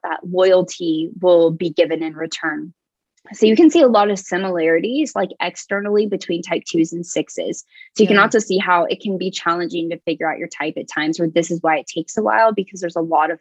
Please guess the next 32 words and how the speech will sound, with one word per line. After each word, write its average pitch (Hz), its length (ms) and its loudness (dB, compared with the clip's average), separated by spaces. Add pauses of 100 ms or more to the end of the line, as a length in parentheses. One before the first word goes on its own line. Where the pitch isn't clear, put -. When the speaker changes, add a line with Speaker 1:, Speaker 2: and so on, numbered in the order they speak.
(100)
Speaker 1:
overlap. 151 500 -2 (640)
And 202 120 2
it 190 80 2
always 190 320 2
goes 202 180 -4
back 180 180 -6
to - 80 -20
that 175 180 -8
core 170 220 -2
motivation 175 640 -6
and 180 120 0
just 175 160 -6
kind 165 180 2
of 165 100 0
observing 156 560 -2
yourself 156 420 -6
to 165 120 -4
really 151 300 0
get 143 160 -6
to - 80 -14
the 151 80 -8
root 156 200 -2
of, 170 100 -14
like, 160 180 -6
"Huh, 170 260 -2 (200)
am 190 120 2
I 175 100 2
operating 180 560 0
out 165 200 0
of, 165 120 -6
like, 156 260 -6
the 165 100 -6